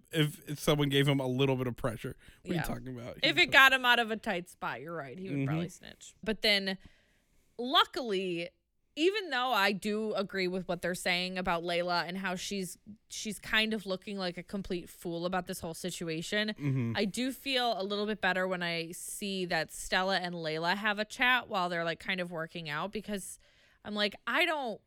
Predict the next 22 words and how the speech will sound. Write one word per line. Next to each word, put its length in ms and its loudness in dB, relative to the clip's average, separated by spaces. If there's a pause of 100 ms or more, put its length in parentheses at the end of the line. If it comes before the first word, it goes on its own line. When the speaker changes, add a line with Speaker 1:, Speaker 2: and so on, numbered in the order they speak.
(240)
Speaker 2:
<sighs> 80 -12 (420)
I 120 4
would, 180 -4
it 100 0
would 140 -2
just 160 -6
feel 260 -2
so 680 0
bad 340 4
if, 140 -4
like, 180 -4 (140)
all 340 0
of 120 -2
the 100 -4
girls 440 -4
are, 80 -2
like, 320 -4
against 560 -6
Layla 500 0
for 180 -6
being 440 -8
naive. 880 -4